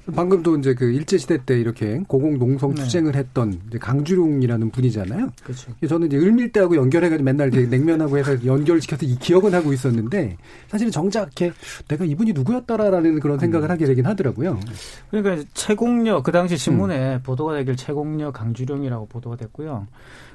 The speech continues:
Speaker 2: 근데 이제 이분이 상당히 제가 볼 때 아마 세계 최초가 아닌가 싶어요.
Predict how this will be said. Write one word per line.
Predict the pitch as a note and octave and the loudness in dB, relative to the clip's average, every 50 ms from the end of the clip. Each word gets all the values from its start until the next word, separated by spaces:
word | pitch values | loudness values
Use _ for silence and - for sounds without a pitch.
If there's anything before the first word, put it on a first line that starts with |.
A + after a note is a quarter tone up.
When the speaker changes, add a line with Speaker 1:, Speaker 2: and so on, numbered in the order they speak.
| - - | -10 -6
Speaker 2:
근데 | F#3+ F3+ F3+ | -4 -4 -2
이제 | D#3+ C#3+ D3+ | -2 -2 -4
이분이 | E3 E3 F3+ F#3+ F#3 F#3 F#3 F3 E3+ D#3+ D3+ | -4 -4 -4 -2 -2 -2 -2 -2 -2 -4 -4
상당히 | C3 - - D3 D3 D#3 E3+ E3+ E3 D#3 C#3+ | -6 -6 -6 -6 -4 -4 -4 -4 -4 -6 -6
제가 | - - D#3 F#3+ | -4 -4 -2 -2
볼 | G#3+ B3+ C4 | -2 -2 -4
때 | B3 | -4
아마 | - F#3+ | -4 -4
세계 | D3+ - - F#3+ A#3+ | -4 -4 -4 -4 -4
최초가 | A#3+ - - C3+ - - A#3 B3 D#4+ | -6 -6 -10 -10 -6 -6 -4 -2 -2
아닌가 | D4+ G#3 C#3 A#2+ A2 | -2 -2 -2 -2 -4
싶어요. | G2+ A2 - - A2 A#2 C3+ C3+ | -6 -8 -10 -8 -6 -4 -6 -6